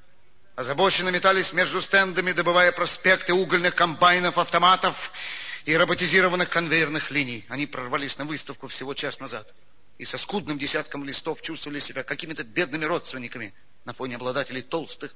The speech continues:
пачек цветных буклетов. Ошалевшие от нашествия специалистов японцы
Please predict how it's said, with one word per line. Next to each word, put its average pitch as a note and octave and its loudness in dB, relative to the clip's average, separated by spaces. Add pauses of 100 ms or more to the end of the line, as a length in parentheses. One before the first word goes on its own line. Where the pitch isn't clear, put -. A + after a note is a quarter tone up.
(120)
пачек B2+ -8
цветных B2 -14
буклетов. - -14 (720)
Ошалевшие C3 -6 (760)
от - -14
нашествия B2+ -8
специалистов A#2 -12
японцы B2 -14